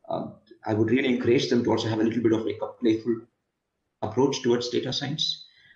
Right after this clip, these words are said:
because sometimes you do make good discoveries or you do get some very interesting insights by just playing around with data.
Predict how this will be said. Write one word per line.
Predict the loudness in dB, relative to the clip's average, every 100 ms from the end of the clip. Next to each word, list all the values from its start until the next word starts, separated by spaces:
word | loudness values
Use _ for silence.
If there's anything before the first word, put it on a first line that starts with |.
| _
because | 0 2 2
sometimes | 2 0 2 0 0 -4
you | -4 -2
do | 2
make | 2 0 0
good | 0 2
discoveries | -2 -2 -4 0 2 2 0
or | 2
you | 4
do | 2 2
get | 0 0
some | -2 -2 0
very | 0
interesting | -2 -6 -8 -6 -4 -2
insights | 0 0 0 0 -2 -6
by | -10
just | -10 -10 -8 2
playing | 4 4
around | 2 0 0
with | -4 -4
data. | -8 -8